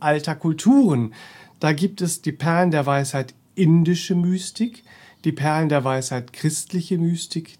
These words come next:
die Perlen der Weisheit buddhistische Mystik und die Perlen der Weisheit indianische Mystik.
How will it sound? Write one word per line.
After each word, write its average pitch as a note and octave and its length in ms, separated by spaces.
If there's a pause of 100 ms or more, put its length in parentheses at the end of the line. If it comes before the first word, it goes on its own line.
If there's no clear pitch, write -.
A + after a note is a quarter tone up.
die - 100
Perlen A#2+ 440
der A#2+ 120
Weisheit A#2 440
buddhistische D3+ 800
Mystik G#3 520 (460)
und C4 380 (140)
die G#3+ 100
Perlen E3 360
der D3+ 120
Weisheit C#3 420 (320)
indianische G3 800
Mystik. B2+ 640